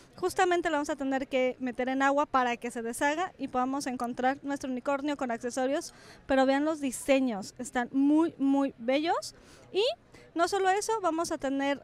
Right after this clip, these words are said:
sus vehículos que vienen en esta otra nube, que lo que tenemos que hacer es abrirlo, le ponemos agua, de igual forma lo dejamos y va a salir por aquí.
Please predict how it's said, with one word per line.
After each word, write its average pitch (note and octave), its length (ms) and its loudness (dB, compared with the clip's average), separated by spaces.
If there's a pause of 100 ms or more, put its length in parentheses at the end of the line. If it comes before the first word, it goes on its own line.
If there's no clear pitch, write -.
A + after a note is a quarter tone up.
(140)
sus F4+ 280 -4
vehículos D#4+ 680 2
que E4 340 -2
vienen F#4+ 380 -4
en D4+ 100 0
esta D4+ 320 -2 (140)
otra D#4+ 320 -2
nube, C#4 220 -2 (340)
que A#3+ 80 -6
lo A#3 100 -4
que B3 120 -6
tenemos C#4+ 340 -6
que B3 60 -6
hacer B3 260 -8
es C4 180 -8
abrirlo, F#4+ 460 -2
le C4 160 -6
ponemos C4 460 -8
agua, F4+ 280 -2 (440)
de C4+ 160 -2
igual C#4 320 0
forma C#4 600 -4
lo C4 160 -6
dejamos C#4+ 600 -4
y F4+ 240 -6
va D#4+ 80 -8
a C#4+ 60 -8
salir C4+ 260 -14
por A#3+ 160 -12
aquí. - 260 -18